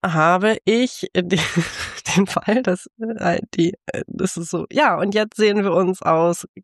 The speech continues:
äh, keine Ahnung, letztes Jahr waren wir in Kroatien, also dann sind wir von Deutschland los, also über Deutschland, Österreich, Kroatien, Montenegro, Albanien, Kosovo, Serbien,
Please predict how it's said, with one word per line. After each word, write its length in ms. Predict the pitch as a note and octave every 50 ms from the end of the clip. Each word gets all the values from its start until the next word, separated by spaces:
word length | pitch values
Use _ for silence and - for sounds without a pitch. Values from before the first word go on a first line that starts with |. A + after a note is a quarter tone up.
| _ -
äh, 200 | - C#2 E2 C#3 -
keine 260 | - - E3+ F3 D3+
Ahnung, 220 | C#3+ D3+ C#3+ C#3+ C3+
letztes 400 | C#3+ D#3+ E3 - - E3 E3 -
Jahr 220 | E3+ E3 D#3+ D3+
waren 280 | D#3 D#3 D#3 D#3 D#3+ D3
wir 260 | D#3 D#3 D#3 - -
in 240 | D3 D3+ D3+ D3 D3 _ _ _ _ _ _ _ _ _ _ _ _ _ _ _ _ _ _
Kroatien, 1500 | - - - - D#3+ D#3+ E3 F3 F#3 - - - - F3+ F3 E3 E3 E3 E3 E3 E3 E3 D#3+ E3 D#3+ D#3 D#3 D#3 D#3 D#3+ - _ _ _ _ _ _ _ _
also 280 | - D#3+ D#3 C#3+ D#3 D#3
dann 260 | - D#3 D3+ D3+ D3+
sind 180 | - D3+ D3+
wir 140 | D3+ D3+ D3+
von 100 | C#3 D3+
Deutschland 280 | D3 D3+ C#3+ C#3+ C3+ C#3+
los, 220 | F3 G3+ A3+ -
also 280 | - E3 D3+ D3+ D3+ C3+ -
über 200 | - D3 D3 C#3
Deutschland, 560 | - E3+ G3 G3+ - - F#3+ F#3 F#3 F#3 -
Österreich, 580 | - F3 F3 - - F3+ E3 E3+ E3+ E3 - -
Kroatien, 800 | - - C#3+ D3 D#3 D#3+ D#3+ - - - E3 E3 D#3+ D#3+ D#3 D3+ - _ _ _ _ _ _ _ _ _ _ _ _ _ _ _ _ _ _ _ _ _ _ _ _ _ _ -
Montenegro, 1000 | E3 E3+ E3 D#3 - - D#3+ D#3 E3 F3+ F#3+ - - F3 F3+ F3 F3 F3 F3 E3+ -
Albanien, 1200 | - E3 E3 D#3+ D3 D#3+ D#3+ E3 F3 F3 F3+ F3 F3 F3 F3 F3 F3 F3 F3 F3 E3+ E3+ E3+ E3+ E3+
Kosovo, 680 | - - E3+ E3+ D#3+ E3 E3+ D#3+ D#3 E3 E3 E3 E3
Serbien, 880 | D#3+ D3+ D#3+ D#3+ D#3+ D#3+ D#3 D3+ D#3 D#3 D3+ D3+ D3+ D3+ D3+ D3+ D3+ D3